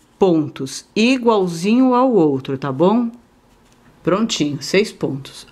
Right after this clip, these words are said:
Agora, eu continuo pelo lado de cá, igualzinho nós fizemos no outro, com o mesmo fio.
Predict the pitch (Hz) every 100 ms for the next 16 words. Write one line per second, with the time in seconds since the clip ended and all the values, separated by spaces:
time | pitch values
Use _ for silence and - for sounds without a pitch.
0 | - 214 180 151 147 151 165 - 208 226
1 | 226 208 190 - 185 180 175 175 180 165
2 | 165 160 151 147 139 165 - 127 127 123
3 | 131 _ - - _ - 196 202 202 185
4 | 185 233 254 220 - 180 170 170 156 165
5 | 170 147 135 131 135 - 147 - - -
6 | - - - 190 - 196 190 185 202 226
7 | 226 226 - - 143 135 135